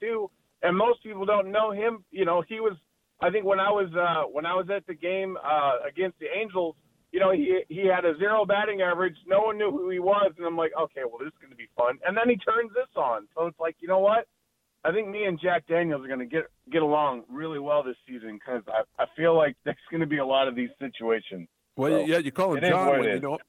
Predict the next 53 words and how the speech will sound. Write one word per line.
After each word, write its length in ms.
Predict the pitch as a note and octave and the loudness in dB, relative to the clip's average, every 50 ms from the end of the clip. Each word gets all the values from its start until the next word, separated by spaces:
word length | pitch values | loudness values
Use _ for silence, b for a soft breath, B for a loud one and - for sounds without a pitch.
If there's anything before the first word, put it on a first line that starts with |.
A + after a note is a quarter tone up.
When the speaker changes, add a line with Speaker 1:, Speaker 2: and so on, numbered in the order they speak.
| _ _ _ - | _ _ _ -16
Speaker 2:
you 80 | C3 B2+ | -10 -6
call 160 | - D#3+ D#3 | -4 -4 -4
him 80 | B2+ | -4
John 260 | A2+ F3+ F3 F3 F3+ D#3 | -2 -2 -2 -2 -2 -4
Daniels, 420 | D3 D3 C#3+ C3 B2+ A#2 A2 G2+ | -4 -4 -4 -4 -6 -6 -6 -4
right? 220 | A2+ B2 C#3 C3+ | -4 -4 -4 -2
Like, 100 | C3+ B2+ | -4 -6
when 80 | A#2+ A#2 | -6 -6
you 60 | B2 | -6
know 140 | B2 B2 B2 | -6 -6 -4
him 80 | B2+ B2+ | -4 -2
that 180 | C3 B2+ A#2 | -2 -2 0
well, 180 | A#2 A2 G#2 G2+ | 0 -2 -2 -2
right? 240 | G2 G2+ A#2+ C#3+ C3+ - | -4 -4 -6 -6 -8 -10
Not 180 | - A#2 B2+ A2+ | -12 -12 -10 -8
Jack, 260 | A#2 C3 C#3 B2 - | -6 -4 -6 -6 -6
call 160 | - C3 B2+ | -8 -8 -8
him 80 | A#2 G#2+ | -8 -6
John, 340 | A#2 C#3+ C#3+ A#2+ G#2 F#2+ - - - - | -4 -4 -2 -4 -4 -8 -12 -16 -18 -14
you 100 | - G2 | -10 -4
know, 60 | G2+ | 0
but 280 | G2 C3+ D3 D3+ - - - F#2+ | 2 2 2 2 -2 -6 -8 -4
Speaker 1:
Exactly. 680 | A2 D3+ E3 E3+ D#3+ D3+ - - C3 A#2+ A2 G2+ F#2 - _ _ _ _ _ _ _ _ _ - | -2 0 0 0 0 -2 -6 -10 -12 -12 -14 -14 -18 -20 _ _ _ _ _ _ _ _ _ -6
Speaker 2:
But, 160 | D#3+ E3+ E3 - - | -6 -6 -6 -4 -2
but 220 | D3+ E3 D3 - - | -2 -2 -2 -2 -4
look, 260 | F3 F#3+ G3 - - | 0 0 0 0 -2
hey, 200 | - E3+ E3 F#3 | -2 -2 -2 -2
you're, 240 | F3 C3+ C#3+ D#3 C#3+ C#3+ E3+ E3+ - | -2 -2 -6 -6 -6 -8 -14 -10 -4
you're, 260 | D3 C#3 D3+ D3+ D3 C#3 C#3 - _ _ | -2 -2 -2 -2 -4 -8 -14 -20 _ _
there, 120 | - C3 B2+ | -12 -12 -8
what 200 | A#2+ C3 C#3+ D3+ | -6 -6 -6 -6
can 100 | - F3 | -6 -6
you 120 | F3+ F3 D3+ | -6 -6 -6
say? 200 | - F3 F3 E3+ | -4 -4 -2 -2
You 120 | B2+ A2 | -2 -2
can't 180 | - D#3+ D3+ D3 | -2 0 2 2
argue 240 | D#3+ F3 E3 E3+ | 2 0 0 -4
with 100 | A#2+ G2 | -8 -6
that. 220 | F#2 F#2+ F#2+ - - | -6 -8 -8 -6 -6
Like, 160 | G#2+ G#2 - | -6 -6 -6
you 100 | C#3+ C3 | -8 -8
have 280 | - C#3 C#3 D#3 E3 - | -8 -6 -6 -8 -8 -8
to 80 | - | -8
get 260 | C#3 C3 C3+ C3+ C3+ | -4 -2 -4 -4 -4
more 280 | A#2+ A2+ G#2 A2+ B2+ - | -4 -4 -2 -2 -2 -4
innings 300 | B2 A#2+ A#2 B2 A#2 - | -4 -8 -8 -8 -8 -6
out 120 | A2+ A2 | -6 -6
of 40 | A#2 | -6
your 100 | A#2+ C3+ | -8 -10
starters. 360 | - - E3+ G#3 G#3+ C#3 G2 | -8 -6 -4 -4 -4 -4 -6
You 60 | A2+ G2 | -4 -2
have 220 | A#2+ F#3 A3+ - | 0 0 -2 -2
to. 80 | - - | -4 -10